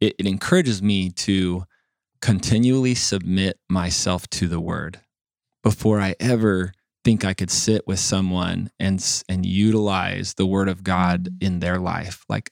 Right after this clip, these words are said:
Speaker 1: I have to be obedient to what the scripture is telling me every day in order to, um, gently lead people to,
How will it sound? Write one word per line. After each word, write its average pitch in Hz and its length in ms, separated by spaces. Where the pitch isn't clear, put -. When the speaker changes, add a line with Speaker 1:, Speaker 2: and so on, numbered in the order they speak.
Speaker 1:
I - 40
have 95 480
to 107 120
be 95 220
obedient 90 680
to 98 580
what 92 300
the - 40
scripture - 480
is 87 160
telling 92 380
me 101 260
every 101 280
day 87 400
in 101 160
order 101 340
to, 92 460
um, 90 320
gently 95 960
lead 95 360
people 90 600
to, 95 420